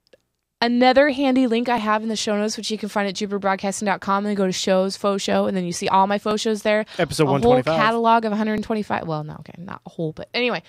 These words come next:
Speaker 2: A lot, though.
Speaker 1: This link will be there. It's to Etsy. Etsy is a digital shopping market for crafters.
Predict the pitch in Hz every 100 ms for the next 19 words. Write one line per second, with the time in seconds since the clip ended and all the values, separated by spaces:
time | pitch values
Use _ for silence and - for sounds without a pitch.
0 | - 139 165 170 - 151 147 139 _ _
1 | _ _ _ - 226 339 - 262 233 220
2 | 185 165 165 214 _ _ _ _ _ -
3 | - _ _ _ _ _ _ - - _
4 | 269 - - - 196 180 - 233 330 _
5 | _ _ _ _ _ _ _ _ _ _
6 | _ _ 233 277 - 370 381 226 226 226
7 | - - 202 202 190 190 190 - _ _
8 | _ _ _ _ _ _ 180 - _ _
9 | 320 294 339 320 320 320 320 _ _ _
10 | _ _ _ _ _ _ _ _ _ _
11 | _ _ _ _ _ _ _ - - -
12 | 277 262 294 277 262 262 240 285 254 -
13 | 254 240 - 247 180 165 - - - -